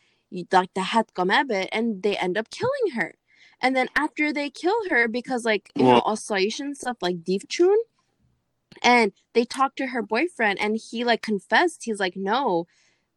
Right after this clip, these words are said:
Speaker 1: all, like, this was all a lie. It was my fault because I was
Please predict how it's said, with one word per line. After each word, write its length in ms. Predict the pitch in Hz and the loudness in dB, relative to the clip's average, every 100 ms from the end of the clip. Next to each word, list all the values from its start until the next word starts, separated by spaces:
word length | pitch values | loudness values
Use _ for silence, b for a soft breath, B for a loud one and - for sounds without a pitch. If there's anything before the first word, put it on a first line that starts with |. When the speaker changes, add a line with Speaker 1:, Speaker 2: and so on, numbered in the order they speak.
| _ | _
Speaker 1:
all, 180 | 185 - 190 | 4 4 2
like, 240 | 214 196 | -2 0
this 180 | 226 226 | -4 -4
was 140 | 220 | -6
all 180 | 208 190 | -4 -2
a 40 | 175 202 | 2 4
lie. 460 | 262 214 185 175 - | 4 2 0 -6 -6
It 120 | 196 | -6
was 180 | 196 196 | -6 -6
my 200 | 190 196 | -6 -6
fault 340 | - 190 214 220 | -6 -4 -4 -6
because 300 | 202 202 185 | -10 -10 -4
I 120 | 190 190 | -2 -2
was 400 | 190 185 180 | -2 -4 -6